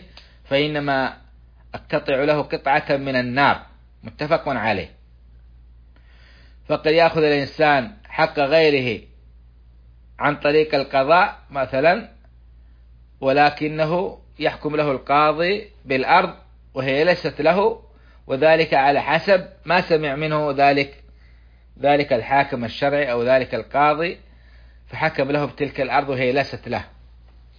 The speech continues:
أو، أو يحلف، يحلف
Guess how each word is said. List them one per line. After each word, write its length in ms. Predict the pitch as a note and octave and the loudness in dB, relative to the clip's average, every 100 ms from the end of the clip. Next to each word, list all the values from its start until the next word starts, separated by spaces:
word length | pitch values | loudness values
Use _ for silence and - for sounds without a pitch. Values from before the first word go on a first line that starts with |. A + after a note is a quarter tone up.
| - - - - | -20 -20 -20 -2
أو، 260 | F3 F#3+ - - - - - - - - - - - - - - - | 2 2 0 -12 -20 -20 -20 -20 -20 -20 -20 -20 -20 -20 -20 -20 -4
أو 420 | D#3+ E3 D#3+ D3 | 4 4 6 4
يحلف، 640 | E3 F#3+ E3 D#3 D#3 - - - _ - - - - - - - - - - - - - - - | 2 0 2 2 0 -8 -20 -20 _ -20 -20 -20 -20 -20 -20 -20 -20 -20 -20 -20 -20 -20 -16 -2
يحلف 560 | D#3+ D#3+ D#3 - - | 0 2 0 -4 -16